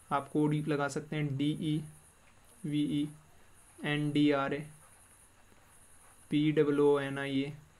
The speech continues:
एलआईवी, देवेंद्र पूनिया लाइव कोड का इस्तेमाल कीजिएगा या फिर डीपी ज़ीरो सेवन कोड का इस्तेमाल कीजिएगा, तो आप अनलॉक कर सकते हैं फ्री ऑफ कॉस्ट में। ठीक है ना,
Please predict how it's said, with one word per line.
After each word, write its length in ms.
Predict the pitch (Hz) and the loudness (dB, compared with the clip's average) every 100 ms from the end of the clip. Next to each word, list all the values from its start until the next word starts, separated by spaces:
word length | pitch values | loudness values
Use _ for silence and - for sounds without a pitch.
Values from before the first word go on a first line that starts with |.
| - - - - - - - - - - - | -20 -20 -20 -20 -20 -20 -20 -20 -20 -14 -2
एलआईवी, 720 | 147 143 147 143 135 131 131 - - - - - - | 0 2 2 2 2 2 0 -6 -20 -20 -20 -20 -10
देवेंद्र 360 | 147 143 156 170 | 0 2 4 0
पूनिया 280 | 170 160 165 | 0 -2 -2
लाइव 260 | 147 147 | 0 0
कोड 220 | 156 160 156 | 2 0 2
का 60 | |
इस्तेमाल 440 | 156 156 147 147 151 | 0 -2 -4 -4 -4
कीजिएगा 540 | 151 143 143 143 151 - - - | -2 -2 -2 -4 -6 -12 -20 -6
या 160 | 151 156 | -2 0
फिर 220 | 156 185 | 2 0
डीपी 260 | 139 131 156 | 2 0 0
ज़ीरो 220 | 147 156 | 0 0
सेवन 280 | 151 147 147 | 0 -4 -4
कोड 240 | 147 143 | -2 0
का 80 | 139 | -2
इस्तेमाल 420 | 131 147 139 143 | -4 -6 -6 -6
कीजिएगा, 460 | 131 135 135 135 143 - - - - | -4 -4 -2 -2 -6 -14 -20 -20 -2
तो 60 | 151 | 0
आप 260 | 147 - - | 0 -2 -12
अनलॉक 360 | 196 151 160 165 | -2 2 2 2
कर 80 | 165 | 0
सकते 300 | 156 156 151 | -2 -4 -4
हैं 100 | 170 | -6
फ्री 200 | - 147 | -4 -4
ऑफ 120 | 139 135 | -4 -4
कॉस्ट 280 | 139 131 - | -6 -6 -8
में। 120 | 143 - - | -12 -14 -6
ठीक 120 | 165 156 | -2 0
है 60 | |
ना, 120 | 170 | 0